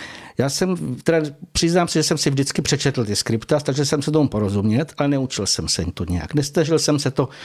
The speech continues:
nacpat do té hlavy, abych si to zapamatoval. Nějak jsem tušil, že to nejde stejně.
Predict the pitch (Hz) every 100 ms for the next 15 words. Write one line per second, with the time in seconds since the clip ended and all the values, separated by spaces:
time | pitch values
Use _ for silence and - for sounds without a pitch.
0 | - - - 123 135 135 - 147 131 139
1 | 143 135 110 120 139 139 135 - 139 123
2 | 117 - 123 98 107 95 95 160 165 -
3 | 160 151 - 156 147 143 - - - -
4 | 139 135 143 139 107 - - 95 98 76